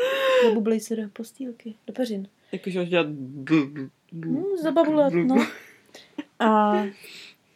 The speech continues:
Speaker 1: tak stejně, podle mě, jsem na-, se nastydnula, no. A
Speaker 2: Hmm.
Speaker 1: kartu jsem <laughs> samozřejmě nenašla. A tak jsem se jeden jako odumírala. A podle mě ještě... Ně-, jo, já jsem byla nějak asi tady nepříjemná, protože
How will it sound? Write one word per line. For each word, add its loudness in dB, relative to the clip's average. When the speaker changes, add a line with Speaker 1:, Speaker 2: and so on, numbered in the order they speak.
Speaker 1:
tak 0
stejně, -2
podle -2
mě, -6
jsem -10
na-, -10
se -16
nastydnula, -18
no. -20
A 2
Speaker 2:
Hmm. 0
Speaker 1:
kartu -2
jsem -6
<laughs> -
samozřejmě 2
nenašla. -6
A -10
tak -10
jsem -12
se -6
jeden -4
jako -10
odumírala. -4
A -14
podle -4
mě -6
ještě... -12
Ně-, -8
jo, 8
já 6
jsem 0
byla 4
nějak -6
asi -10
tady -4
nepříjemná, -12
protože -14